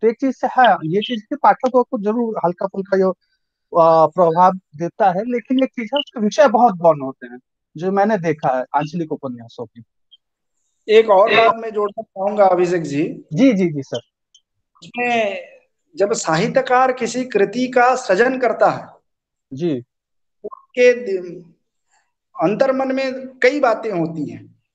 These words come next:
Speaker 2: एक तो एक आदर्श पाठक होता है।
Speaker 1: जी।
Speaker 2: दूसरी है कि स्वांत सुखाय की भावना होती है।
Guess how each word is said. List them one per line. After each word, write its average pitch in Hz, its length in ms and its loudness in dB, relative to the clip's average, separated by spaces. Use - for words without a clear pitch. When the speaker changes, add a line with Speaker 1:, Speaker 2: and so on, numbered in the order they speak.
Speaker 2:
एक 233 220 2
तो 262 100 6
एक 262 140 0
आदर्श 240 560 -4
पाठक 202 520 0
होता 170 280 0
है। 131 160 -10
Speaker 1:
जी। 147 260 -4
Speaker 2:
दूसरी 302 520 0
है 285 420 0
कि 262 520 -10
स्वांत 262 840 0
सुखाय 254 640 0
की 254 160 -8
भावना 185 360 2
होती 147 420 -2
है। 107 200 -18